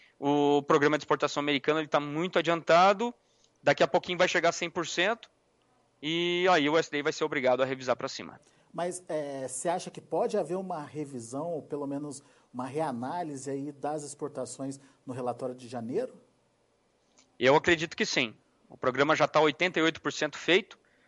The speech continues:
Speaker 1: em quatorze semanas, é, de um total de cinquenta e três. Quer dizer, é muito cedo pra ter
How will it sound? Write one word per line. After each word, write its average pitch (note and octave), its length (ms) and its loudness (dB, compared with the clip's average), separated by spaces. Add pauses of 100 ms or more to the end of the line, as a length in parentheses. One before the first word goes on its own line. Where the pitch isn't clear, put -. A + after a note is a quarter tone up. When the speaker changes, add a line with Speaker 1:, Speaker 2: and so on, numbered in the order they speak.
(260)
Speaker 1:
em C#3 160 0
quatorze E3 380 2
semanas, C#3 640 -2 (500)
é, A#2+ 280 -2
de B2 100 -6
um C#3+ 80 -2
total C#3+ 240 6
de C#3 80 -4
cinquenta C#3 280 0
e D3 40 2
três. A#2 240 -4
Quer C3+ 120 2
dizer, A#2+ 300 0 (280)
é A#2 260 0
muito B2+ 400 -4
cedo D3 380 4
pra D3 160 0
ter C#3+ 200 -2